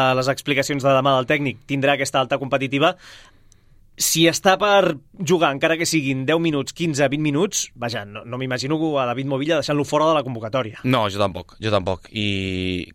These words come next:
Speaker 2: que el mateix Movilla ja ha ressaltat en més d'una ocasió en roda de premsa que és coneixedor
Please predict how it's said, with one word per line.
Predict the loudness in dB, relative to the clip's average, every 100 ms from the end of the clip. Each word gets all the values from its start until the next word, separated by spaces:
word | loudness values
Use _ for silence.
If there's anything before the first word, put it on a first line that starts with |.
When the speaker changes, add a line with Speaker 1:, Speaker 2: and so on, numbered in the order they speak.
| 0
Speaker 2:
que | 2 2 0
el | 0
mateix | 0 0 2
Movilla | 2 2 2 2 2 0 -4
ja | -2 0
ha |
ressaltat | 0 -2 0 2 2
en | 2
més | 0 0
d'una | 0
ocasió | 0 0 0
en | 2
roda | 2 2
de | 0
premsa | -2 0 0 0 -4 -20 -20 -4 -2
que | 0
és | -2
coneixedor | 0 0 2 2 0